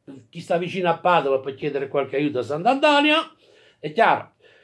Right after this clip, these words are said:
Molta gente, se quest'anno non succede niente, vuol dire che ci siamo rassegnati e abbiamo capito che qui dobbiamo aspettare anni e anni e anni.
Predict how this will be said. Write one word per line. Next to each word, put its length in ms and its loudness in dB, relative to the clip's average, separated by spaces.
Molta 380 6
gente, 360 4
se 240 0
quest'anno 500 2
non 140 0
succede 400 -4
niente, 720 -4
vuol 220 0
dire 280 0
che 160 -6
ci 120 -12
siamo 280 0
rassegnati 800 -2
e 80 -2
abbiamo 320 2
capito 520 -2
che 160 -8
qui 160 -10
dobbiamo 680 -2
aspettare 640 -2
anni 260 0
e 40 0
anni 200 0
e 40 4
anni. 200 0